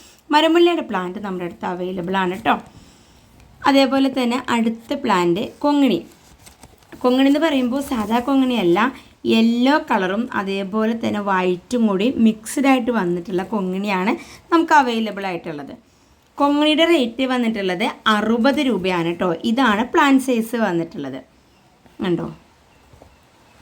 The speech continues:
അടുത്ത പ്ലാന്റ് ഫിറ്റോണിയാണ്. ഫിറ്റോണിയയുടെ ഇത് ഗ്രീൻ ആണ് ട്ടോ. ഗ്രീൻ സ്ക്വയർ പോട്ടിൽ വന്നിട്ടുള്ള ബുഷായിട്ടുള്ള പ്ലാന്റ്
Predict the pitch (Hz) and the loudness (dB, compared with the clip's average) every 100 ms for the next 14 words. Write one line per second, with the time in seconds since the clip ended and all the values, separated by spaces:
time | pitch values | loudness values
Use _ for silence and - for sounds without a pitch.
0 | _ _ - _ - - - - - - | _ _ -20 _ -20 -20 -20 -20 -4 0
1 | 302 339 - - 262 190 196 247 - 277 | 2 0 -2 2 2 2 0 -2 0 0
2 | 262 - 285 285 285 233 165 190 - - | 0 -2 2 2 4 2 2 0 -2 -8
3 | - - - - - 302 - 330 294 247 | -20 -20 -20 -18 -4 -4 2 2 4 4
4 | 226 214 254 - - 285 302 254 254 240 | 4 2 0 -2 -2 2 2 2 2 0
5 | 240 190 165 165 202 160 - - - 208 | 0 0 0 -2 -2 -4 -8 -16 -8 -2
6 | 220 262 285 - - 233 220 214 - 208 | 0 0 -2 -12 -4 0 2 0 -4 -4
7 | 220 247 214 190 190 180 190 285 - - | -4 -4 -4 -6 -4 -2 0 -2 -8 -20
8 | _ - 214 226 - 320 269 220 214 208 | _ -2 0 0 0 0 0 0 -2 0
9 | 190 170 180 | -2 0 -2